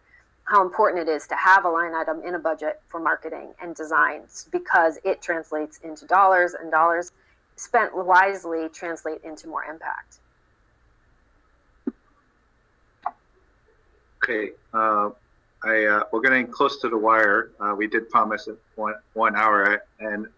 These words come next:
Speaker 2: there's so much that can be, again, conveyed. So, uh, one more, uh, coming from Max K. He said, "Thank you for the answers. Uh, sorry for being so general. Is a Charity Water trend trying to leverage social media marketing?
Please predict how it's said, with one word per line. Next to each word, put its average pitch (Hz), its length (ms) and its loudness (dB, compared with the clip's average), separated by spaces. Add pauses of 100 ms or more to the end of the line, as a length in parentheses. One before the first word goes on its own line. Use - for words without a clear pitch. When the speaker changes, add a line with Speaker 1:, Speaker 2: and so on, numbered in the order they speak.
(240)
Speaker 2:
there's 110 220 -2
so 135 160 0
much 131 340 0
that 110 200 0
can 117 120 -10
be, 110 160 -4
again, 101 320 -8 (180)
conveyed. 104 340 -6
So, 104 260 -4 (520)
uh, 107 60 2
one 127 220 2
more, 123 500 4
uh, 110 180 2
coming 113 240 -4
from 113 220 -8 (220)
Max 113 240 -4
K. 110 300 0
He 107 60 -6
said, - 200 -4
"Thank 113 180 -4
you 117 60 -8
for 113 100 -6
the 107 120 -2
answers. 123 640 0 (420)
Uh, 101 100 0
sorry 117 360 4
for 113 140 0
being 110 260 -2
so 104 140 -4
general. 110 680 2 (400)
Is 113 300 -2
a 110 280 4
Charity 143 320 2
Water 127 320 2
trend 120 420 -4
trying 113 260 -4
to 113 140 -2
leverage 107 340 -2
social 107 320 -10
media 107 260 -8
marketing? 120 640 -6